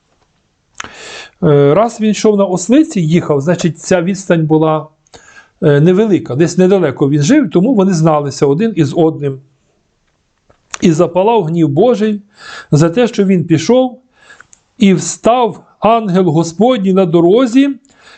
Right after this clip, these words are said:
щоб перешкодити, е, йому. І він їхав на ослиці своїй, і з ним двоє слуг його. І побачила ослиця ангела Господнього,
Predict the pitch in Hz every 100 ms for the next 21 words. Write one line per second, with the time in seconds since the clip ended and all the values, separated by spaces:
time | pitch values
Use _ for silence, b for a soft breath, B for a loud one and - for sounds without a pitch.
0 | b - 226 190 190 175 160 160 185 233
1 | 240 233 226 214 214 208 _ _ _ 175
2 | 156 156 139 165 202 196 - - _ _
3 | _ _ _ _ _ _ _ _ B B
4 | B B B 147 240 277 269 269 240 220
5 | 196 180 202 220 226 214 185 170 156 143
6 | 202 247 190 170 131 151 160 214 269 254
7 | _ - 135 139 170 208 202 - 160 175
8 | 202 143 120 151 123 165 254 254 220 190
9 | 165 - 170 190 185 175 165 160 151 156
10 | 131 135 - 180 220 240 214 240